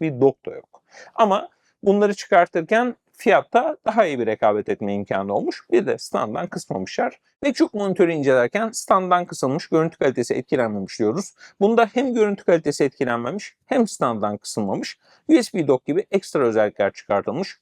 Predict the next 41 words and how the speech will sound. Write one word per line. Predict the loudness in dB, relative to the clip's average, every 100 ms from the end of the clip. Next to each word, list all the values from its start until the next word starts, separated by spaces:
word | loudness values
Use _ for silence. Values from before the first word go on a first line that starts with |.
| _
Hoparlörler | -4 2 2 4 0 0
pek | -2 -6 -2
abartılı | 0 2 0 -2 -4 -2
değil. | -4 -4 _ -20 0
Bir | 2 2
de | 0 0
dediğim | 0 0 0
gibi | 0 -2 2
artı | 4 4 2
eksi | -2 -2 -4
noktasında | -4 -2 -4 -2 -2 -2 0
V | 0 2 2
A | 2
panel | 2 -2 -2 -2
ve | -2
Quantum | 0 0 0 0 -4 -2
Dot'un | -2 -2 -8 -8
bütün | -4 -2 -2 4
artılarına | 4 4 0 0 -2 -2
fazlasıyla | 0 0 0 0 0
sahip. | 2 2 0 -4 _ _ -2
Aynı | 2 2 2
şekilde | 0 -2 -4 -4
bu | -2
panelin | -2 -2 -2 -2
karakteristik | -2 -2 -2 -4 -2 -10 -6
eksilerine | -6 -4 -4 -4 -4
de | -12
sahip. | -14 -16 -18 _ _ _ 0
Ve |
yirmi | 4 4 4
yedi | 2 2
inçe | 0 -2
çıkardıkları | -8 2 2 2 0 0
için | 0 -2
dediğim | -2 -2 -2
gibi | -4
piksel | -6 -4 2 2
yoğunluğu | 2 -2 -2 -2
düşmüş | -4 -4 -4 -4
oluyor. | 0 0